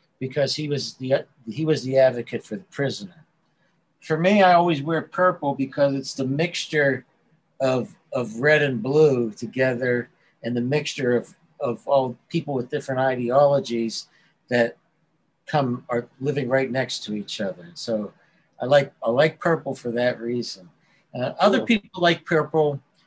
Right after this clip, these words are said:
Speaker 1: because it's, it's close to ultraviolet, and they say it's a very elevated color. For me, I, I wear it because it's the mix of,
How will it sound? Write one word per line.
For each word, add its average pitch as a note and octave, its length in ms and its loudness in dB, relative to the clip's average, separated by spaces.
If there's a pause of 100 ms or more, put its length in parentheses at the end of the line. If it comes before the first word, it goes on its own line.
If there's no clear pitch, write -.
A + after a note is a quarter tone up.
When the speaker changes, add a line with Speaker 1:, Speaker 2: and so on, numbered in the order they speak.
(140)
Speaker 1:
because D#3 360 2
it's, - 360 -4 (120)
it's - 480 -10
close E3 360 -2
to - 220 -6
ultraviolet, A2+ 880 -2 (600)
and B2+ 200 -6
they B2 120 -4
say A#2+ 320 0
it's A2 160 -4
a A#2 60 -4
very A#2 380 -4
elevated A#2 600 -2
color. F2 420 -12 (320)
For D3+ 140 -4
me, F#3+ 240 6
I, D#3+ 240 4
I D#3+ 160 4
wear C#3+ 320 4
it C3+ 140 -4
because B2+ 340 -6
it's G#2+ 200 -8
the G2 100 -14
mix A2+ 320 -4
of, G#2 180 -10